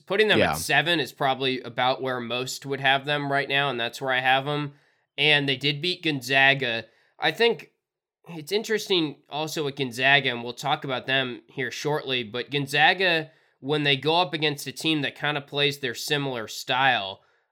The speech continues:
Speaker 1: I think that it's weird. Alabama almost just sort of beat them at their own game, and it was really impressive the way they basically went on the road and beat Gonzaga. So that's why I have them at seven, because that is a really impressive win.
Speaker 2: Yeah, and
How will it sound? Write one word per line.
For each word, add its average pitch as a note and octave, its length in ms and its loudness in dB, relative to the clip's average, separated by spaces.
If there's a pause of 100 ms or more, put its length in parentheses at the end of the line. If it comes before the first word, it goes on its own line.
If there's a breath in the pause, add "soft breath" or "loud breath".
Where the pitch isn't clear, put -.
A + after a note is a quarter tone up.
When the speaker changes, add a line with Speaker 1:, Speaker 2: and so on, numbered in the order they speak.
(140)
Speaker 1:
I C3 80 -2
think - 360 -4
that D3 220 -2 (340)
it's D3 260 -12
weird. F#3+ 400 2
Alabama F#3 480 2
almost D3 520 -2
just C#3+ 220 -4
sort D3+ 160 0
of C3+ 160 -6
beat D3 220 -4
them D3 180 0
at A#2+ 140 -4
their B2 160 -6
own C3 180 -4
game, A#2 360 0
and G#2+ 100 -6
it C#3 40 -2
was D#3 160 -4
really F#3+ 300 2
impressive D3+ 480 -2
the A#2+ 100 -8
way C3 200 0
they B2 160 -4
basically D3 580 -4
went C3+ 220 -2
on B2+ 100 -2
the A2 80 -8
road B2+ 220 -4
and A2 80 -12
beat B2 180 -4
Gonzaga. A2+ 460 -4
So B2+ 120 -6
that's D#3 200 -2
why A3 160 4
I - 20 4
have D3+ 160 6
them C#3 80 -4
at C#3+ 140 -8
seven, A2 280 -2
because A2 280 -8
that C#3+ 180 2
is C#3+ 160 0
a A#2+ 80 -8
really A#2 360 -4
impressive G#2 480 -8
win. D#2+ 320 -14 (720)
Speaker 2:
Yeah, F2 280 0
and E3+ 180 6